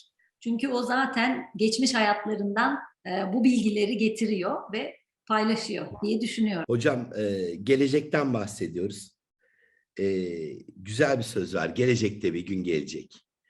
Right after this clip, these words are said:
Speaker 2: Dünyanın geleceğinde ise bir diploma töreni var yakın zamanda.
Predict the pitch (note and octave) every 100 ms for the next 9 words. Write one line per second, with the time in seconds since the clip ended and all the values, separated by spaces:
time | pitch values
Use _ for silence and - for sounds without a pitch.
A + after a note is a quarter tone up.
0 | _ _ _ _ _ _ _ _ _ E2
1 | A#2 C#3 C#3 C3+ C#3 B2+ B2 A#2 B2 B2
2 | B2+ C3 A#2 - B2 A#2+ - A#2 A#2 F#2+
3 | G#2 A2+ B2 B2 A#2+ F2+ E2 D2+ D2 C#2
4 | C#2+ - - F2 D#2 C2+